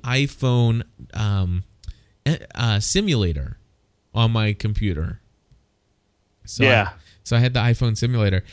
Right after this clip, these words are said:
Speaker 1: But the thing is, is I decided very quickly that, eh, you know what? I don't think I'm gonna use this. I don't think I'm gonna do this.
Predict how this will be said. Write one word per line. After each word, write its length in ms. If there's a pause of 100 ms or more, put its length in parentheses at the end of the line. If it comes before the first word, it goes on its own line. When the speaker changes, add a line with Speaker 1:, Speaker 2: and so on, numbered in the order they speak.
(160)
Speaker 1:
But 100
the 60
thing 240
is, 140
is 100
I 80
decided 480
very 340
quickly 500
that, 300
eh, 240 (120)
you 100
know 100
what? 160
I 80
don't 160
think 140
I'm 80
gonna 160
use 300
this. 300
I 60
don't 180
think 140
I'm 80
gonna 140
do 240
this. 300